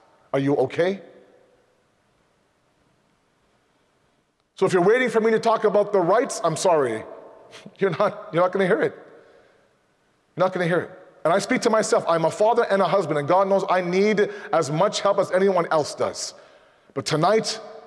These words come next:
it's a, about high time that our women understand that if you're being mistreated inside of your home, if your husband right now has extracurricular activities outside the home, if your husband sits there and, and, and, and lays a finger on you, you don't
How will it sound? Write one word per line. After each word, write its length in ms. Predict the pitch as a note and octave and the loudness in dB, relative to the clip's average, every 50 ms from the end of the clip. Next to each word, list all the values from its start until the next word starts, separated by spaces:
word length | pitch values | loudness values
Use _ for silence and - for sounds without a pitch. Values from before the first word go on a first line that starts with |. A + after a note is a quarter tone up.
| - - - C#3+ | -20 -14 -10 -6
it's 120 | C3+ - | -4 -2
a, 60 | D3 - - - - | -2 -2 -2 -2 -2
about 260 | D3 C#3 F3+ F#3+ F3+ | 0 2 2 2 0
high 320 | - - - G3 A#3 B3+ | 0 0 0 2 0 0
time 480 | B3 - - G3 F#3 E3 C#3+ B2 A#2+ - | -2 -2 -2 0 0 0 0 -2 -4 -2
that 120 | D3 C#3 - | -2 0 0
our 140 | D3+ D#3 D3+ | 2 2 2
women 300 | C#3+ F#3 G3+ G#3 G3+ - | 2 2 2 2 0 0
understand 800 | E3 E3 D#3+ C#3+ D#3 D3 - - E3 D#3 C#3 A#2 G#2+ F2+ D#2+ - - - - - - _ _ _ _ _ _ _ | 0 -2 0 0 -2 -2 0 0 0 0 0 -2 -8 -10 -14 -18 -20 -20 -20 -20 -20 _ _ _ _ _ _ _
that 100 | - D#3 | -2 -2
if 140 | D#3 - B2+ | 0 0 2
you're 120 | F3 G3+ G#3+ | 2 2 2
being 380 | E3 G#3 A3+ G#3+ G3+ F3+ F3 | 2 2 2 2 0 0 0
mistreated 400 | F#3+ A#3+ G3+ - - A3+ G#3+ G#3+ | 0 0 0 -2 -2 0 0 0
inside 300 | G3+ F#3 - G#3+ G3 G3 | 0 0 0 0 2 2
of 100 | F#3+ D3+ | 2 2
your 140 | D#3+ G3 F#3 | 2 0 0
home, 320 | D3+ F#3+ G#3 A3 B3+ - - - - - - - - - | 2 0 0 0 -2 -6 -12 -16 -20 -20 -20 -18 -10 -6
if 100 | D3+ D3 | -4 0
your 100 | - F3+ | 0 2
husband 400 | D3+ E3 G#3 G3 E3 G#3+ G#3+ G3 | 2 2 2 0 2 0 0 2
right 200 | F#3 F#3 G3+ F#3+ | 2 2 2 2
now 360 | F3+ F#3+ G3 G3+ G#3 G#3 G3+ G3+ - - - | 0 0 2 2 2 0 0 -2 -6 -8 -4
has 220 | D#3 E3 D#3+ D#3+ | -2 -2 -2 0
extracurricular 920 | - F#3 G3+ F#3+ - - - G#3 G#3 G3+ G#3 - F#3+ G3+ G3 G3 G3 G3 - | 0 -2 -2 -2 -2 0 2 2 2 0 0 0 0 0 0 0 0 0 0
activities 360 | F3 E3+ - - G#3 F#3+ G3 | -2 -2 0 -2 0 2 2
outside 380 | G#3 F3 E3 - G3 G3 G3 D#3+ | 2 0 2 2 2 2 2 2
the 80 | F3+ | 2
home, 320 | D#3+ E3+ G3 G#3+ A3+ A#3 - - - - - | 2 2 2 0 0 -2 -6 -12 -14 -6 -4
if 120 | - - - | -2 0 2
your 160 | F#3+ G#3+ G#3+ | 2 2 2
husband 580 | - - F#3+ G3+ F#3 D#3 E3+ G#3 G#3 G#3+ G3+ - - | 2 2 2 0 0 0 0 0 0 0 -2 -6 -10
sits 280 | - - - G3 G3 - | -6 -2 -2 -2 0 0
there 200 | - G#3+ G#3 G#3+ | 0 2 2 2
and, 180 | F#3 F3 E3 E3 - | 0 -2 -2 -2 0
and, 180 | E3+ D#3+ E3 - | 0 0 0 0
and, 140 | D#3 D3+ D#3 - | -2 -2 -2 -2
and 140 | D3+ D3+ D3+ | -2 0 2
lays 200 | E3+ G3 G3+ D3+ | 2 2 2 2
a 80 | E3+ | 0
finger 340 | - - G3 G#3 G#3 G3 - | 0 0 0 0 2 2 2
on 200 | E3+ G3 G3+ G3+ | 2 2 2 2
you, 280 | G#3 A3 A#3 B3+ C4+ - - - - - - - - - _ _ _ _ _ _ _ - | 2 2 2 0 -2 -6 -10 -18 -20 -20 -20 -20 -20 -20 _ _ _ _ _ _ _ -12
you 280 | A#2+ B2+ D#3 G3+ G#3+ G#3 | -6 -2 0 0 0 -2
don't 640 | D#3 C3 - E3+ E3+ G3 A3 A#3+ A#3 - - - | -2 -2 0 2 2 4 2 2 0 -2 -4 -4